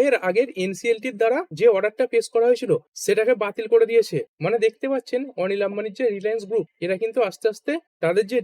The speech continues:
ঋণ বা দেনা সেগুলো আস্তে আস্তে মিটিয়ে দিচ্ছে এবং আস্তে আস্তে কামব্যাকও করছে এবং শেয়ার প্রাইসেও এর যে প্রভাব সেটা লক্ষ্য করা যাচ্ছে। এরপরে যদি দেখি কেইসি ইন্টারন্যাশনাল লিমিটেড আজকের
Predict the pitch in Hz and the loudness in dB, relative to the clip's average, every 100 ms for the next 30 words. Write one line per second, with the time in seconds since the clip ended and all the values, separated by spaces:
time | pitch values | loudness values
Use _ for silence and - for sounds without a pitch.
0 | 220 226 139 147 185 175 165 214 202 131 | -2 -4 -4 -2 -2 0 -2 -2 -2 -6
1 | _ - 196 220 214 - 220 - 233 214 | _ -6 0 2 0 -2 -4 -2 -2 -2
2 | 220 220 226 - 302 - _ 185 226 196 | 0 -2 -2 -6 -6 -6 _ -4 -2 -4
3 | 170 220 - 262 196 196 196 226 226 208 | -4 -6 -6 -6 -6 -4 0 2 2 2
4 | - - _ - 185 247 - 196 190 220 | -2 -4 _ -6 -4 -6 -4 -2 0 0
5 | 226 - 311 - - 175 185 247 208 202 | 0 0 -4 -6 -6 -2 0 0 0 0
6 | 269 226 233 214 208 214 196 202 190 - | -2 -2 0 0 0 -2 0 0 -2 -4
7 | 151 120 _ 175 208 220 208 214 214 226 | -8 -8 _ -6 -2 2 2 2 0 0
8 | 262 - 208 202 262 233 202 208 208 - | -2 -4 -4 -4 -6 -6 -4 -6 -6 -6
9 | 226 226 220 214 151 - - 165 196 | -4 -2 -2 0 0 -2 -4 -2 -2